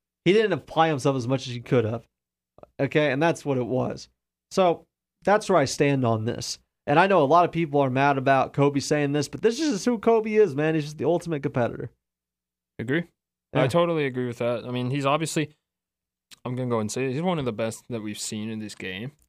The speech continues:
Speaker 1: Well, that's
Speaker 2: He's up
Speaker 1: going,
Speaker 2: there.
Speaker 1: that, that's going out on a limb.
Speaker 2: Well, it, not everyone that's won
Speaker 1: <laughs>
Speaker 2: five championships.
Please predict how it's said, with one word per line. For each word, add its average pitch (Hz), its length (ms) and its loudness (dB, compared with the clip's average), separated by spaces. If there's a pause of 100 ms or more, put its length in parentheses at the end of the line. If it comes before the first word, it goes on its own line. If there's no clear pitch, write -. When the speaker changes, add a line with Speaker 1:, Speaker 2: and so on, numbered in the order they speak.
(260)
Speaker 1:
Well, - 320 -4
that's 147 120 2
Speaker 2:
He's 185 80 0
up 175 80 6
Speaker 1:
going, 120 120 2
Speaker 2:
there. 127 100 2
Speaker 1:
that, 165 220 4
that's 175 260 4
going 117 260 2
out 113 140 0
on 123 180 0
a 110 80 -2
limb. 120 500 -2 (160)
Speaker 2:
Well, 233 260 0 (800)
it, 175 180 -4
not 175 240 -2
everyone 135 400 -4
that's 117 180 -8
won 123 100 -4
Speaker 1:
<laughs> 104 40 -8
Speaker 2:
five 113 240 -4
championships. - 840 -12